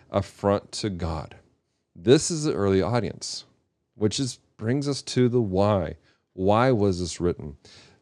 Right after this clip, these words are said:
Because this was a group of people who probably were new to the faith, who were walking things out. They're starting to face persecution. Again, not necessarily on the grandiose scheme of, of the government coming in on top of them, but probably in the local micro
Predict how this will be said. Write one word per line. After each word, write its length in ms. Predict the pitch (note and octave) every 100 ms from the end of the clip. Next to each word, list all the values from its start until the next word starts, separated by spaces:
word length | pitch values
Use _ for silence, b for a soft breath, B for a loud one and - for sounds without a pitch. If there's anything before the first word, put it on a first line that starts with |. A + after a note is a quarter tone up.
| b _ _ _ - F2+
Because 520 | G#2 - C3+ D#3+ C#3+
this 200 | C3+ -
was 160 | G#2+
a 60 | F#2+
group 240 | E2+ A#2+
of 140 | C3+ A#2+
people 380 | A#2 G#2+ F2+ D#2+
who 280 | F2+ F2 E2+ b b
probably 420 | - B2+ C3+ C#3+ B2+
were 240 | G#2 G2
new 520 | F2+ G2 A#2 C3+ C3 -
to 120 | -
the 80 | B2+
faith, 480 | - E2+ D#2+ F2 - - _ _ _ _
who 80 | G#2
were 100 | F#2
walking 420 | F2+ G2 G#2+ D3
things 320 | C3 D3+ A#2
out. 380 | F#2+ F2+ F2+ G2+
They're 140 | G2
starting 260 | F#2 A#2+ G#2
to 80 | -
face 180 | A2 -
persecution. 540 | C#3 - A#2+ G#2+ A2+
Again, 340 | G#2+ A#2 F#2
not 240 | G2+ A#2+ B2+
necessarily 520 | D#3 F#3+ - E3+ E3
on 120 | D3+
the 80 | D3+
grandiose 640 | B2 A2 A#2+ C3+ C3+ C3 B2+
scheme 500 | - C3 C3 B2+ B2 B B -
of, 220 | G#2+ G#2
of 300 | A2+ G#2 F#2
the 100 | G#2+
government 380 | G2 C3+ B2+ G#2+
coming 260 | - G#2 F#2+
in 60 |
on 100 | E2+
top 280 | - D3 E3+
of 40 | B2
them, 100 | G#2
but 160 | G2
probably 400 | - A#2+ A#2+ A#2+
in 80 | G#2
the 100 | F#2
local 440 | F#2 A2 B2 C#3
micro 640 | B2+ G#2 G#2+ A#2 D#3 A#3